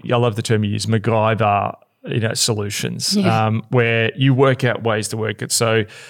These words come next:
Speaker 1: you know, a bit of humor or sort of, you know, like, sign language between two people who, who don't speak the same language, or, um, it talked about how it could be a market in a place like the Middle East where people
Speaker 2: Mm-hmm.
Speaker 1: can come together and trade sport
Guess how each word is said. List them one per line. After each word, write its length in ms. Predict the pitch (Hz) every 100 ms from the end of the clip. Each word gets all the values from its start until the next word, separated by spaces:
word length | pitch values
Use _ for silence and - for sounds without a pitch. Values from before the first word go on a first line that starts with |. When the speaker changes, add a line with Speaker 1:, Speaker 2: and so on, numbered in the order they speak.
| -
Speaker 1:
you 100 | 131
know, 260 | 117 107 117 -
a 60 | 127
bit 160 | 131
of 80 | 120
humor 580 | - - 127 117 113 110 110
or 320 | 110 107 107
sort 200 | - 113
of, 180 | 107 113
you 40 |
know, 200 | 110 104
like, 200 | 107 110
sign 360 | - - 117 123
language 400 | 120 117 117 101
between 360 | 117 - 113 107
two 180 | 120
people 420 | 104 107 104 107 101
who, 320 | 107 104 104
who 120 | 107 113
don't 220 | 110 107
speak 160 | -
the 80 | 107
same 220 | - 110
language, 640 | 101 101 98 98 104 - -
or, 320 | - 110 123 - - - -
um, 420 | - 107 107 107 - -
it 140 | 113
talked 160 | - 110
about 160 | 113
how 100 | 107
it 80 | 113
could 100 | -
be 100 | 131
a 60 | 127
market 600 | 123 123 135 135 107 -
in 100 | 101
a 40 |
place 200 | 101 104
like 80 | 110
the 60 | 107
Middle 240 | 110 113
East 220 | 120 98
where 160 | - 104
people 180 | 101 120
Speaker 2:
Mm-hmm. 80 | 104
Speaker 1:
can 60 | 107
come 200 | - 131
together 240 | 110 113
and 160 | 101 101
trade 460 | - 113 110 104 101 - - _ -
sport 480 | - 143 151 135